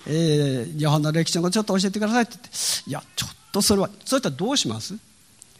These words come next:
多分ね、その人は、「なんだこの日本人は」と思うに違いないんですよ。ね。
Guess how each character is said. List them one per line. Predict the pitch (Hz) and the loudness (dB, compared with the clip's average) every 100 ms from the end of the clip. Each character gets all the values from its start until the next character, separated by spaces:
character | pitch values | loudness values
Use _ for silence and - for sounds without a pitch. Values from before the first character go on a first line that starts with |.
| _ _ - | _ _ 2
多 | 233 | 4
分 | 226 | 4
ね、 | 156 | 4
そ | 131 226 | 2 4
の | 294 | 4
人 | 294 - 156 | 4 2 2
は、 | 127 151 120 - - _ _ _ _ - | 4 4 0 -12 -20 _ _ _ _ 0
「な | 139 214 | 4 6
ん | 339 | 6
だ | 415 | 4
こ | 415 | 4
の | 302 240 | 4 6
日 | 202 | 6
本 | 196 226 | 6 6
人 | 226 | 4
は」 | 202 | 2
と | 156 | 4
思 | 165 190 | 4 4
う | |
に | 147 | 4
違 | 156 | 0
い | |
な | 160 165 | 0 -2
い | |
ん | |
で | 127 | -4
す | - | -6
よ。 | 104 - - _ _ _ _ - - - - | -12 -20 -20 _ _ _ _ -20 -20 -20 -16
ね。 | 151 | -16